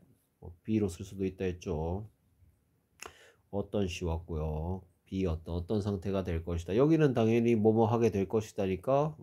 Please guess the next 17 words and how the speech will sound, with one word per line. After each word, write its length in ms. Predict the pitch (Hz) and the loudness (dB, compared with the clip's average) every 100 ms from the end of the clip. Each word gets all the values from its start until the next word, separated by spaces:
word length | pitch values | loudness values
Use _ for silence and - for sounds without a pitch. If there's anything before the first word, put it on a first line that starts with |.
| - - 95 | -16 -8 -2
will 200 | 120 104 | 0 4
넣어야 220 | 113 117 | 6 6
됩니다. 520 | 92 87 80 80 85 | 2 -2 -2 -2 -2
당연히. 680 | 87 80 80 78 76 92 117 _ _ _ _ - | -4 -6 -4 -6 -6 -6 -8 _ _ _ _ -12
하지만 220 | 104 98 | -6 -2
여기는 260 | 104 101 | 0 0
will 220 | 90 92 92 | 0 0 0
넣으면 220 | 87 76 | 0 -2
안 60 | |
된다 200 | 78 85 | -4 -6
했죠. 580 | 73 - 73 65 78 98 - _ _ - - _ _ _ _ | -6 -8 -12 -10 -10 -12 -14 _ _ -20 -20 _ _ _ _
<clears throat> 580 | - 175 120 87 - - _ _ _ _ _ _ _ _ _ - _ _ _ _ _ _ _ - _ _ | 2 4 2 -2 -10 -16 _ _ _ _ _ _ _ _ _ -20 _ _ _ _ _ _ _ -20 _ _
오케이. 580 | 156 135 95 73 - - - - | 2 4 4 0 -6 -14 -20 -18
그래서 600 | 90 90 107 143 151 156 | -6 -6 2 4 6 6
문장들 520 | 139 92 98 95 92 | 2 -2 -2 -2 -2
만나보도록 720 | 95 95 95 92 92 95 127 - | -2 -2 -2 -2 0 0 0 -2
하겠습니다. 920 | 139 - 107 107 117 98 85 71 | -12 -10 -10 -4 -4 -4 -6 -8